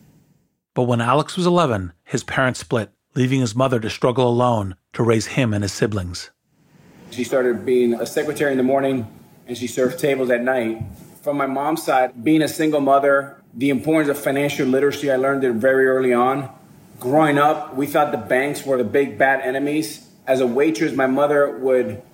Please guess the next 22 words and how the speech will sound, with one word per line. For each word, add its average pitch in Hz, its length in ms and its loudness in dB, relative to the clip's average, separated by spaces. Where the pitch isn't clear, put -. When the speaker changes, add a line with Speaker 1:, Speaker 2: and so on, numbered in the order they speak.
Speaker 2:
come 160 220 0
home 147 480 0
and 127 180 -2
I 127 80 0
would 135 160 0
help 147 200 -2
her 135 100 -2
count 143 260 -4
her 120 60 0
tip 156 260 -2
money. 147 480 -4
She - 160 -2
would 156 180 0
take 190 280 2
all 185 140 2
that 156 200 2
money, 147 300 2
put 185 260 -2
it 180 60 2
in 151 160 -2
an 165 160 2
envelope, 147 680 -2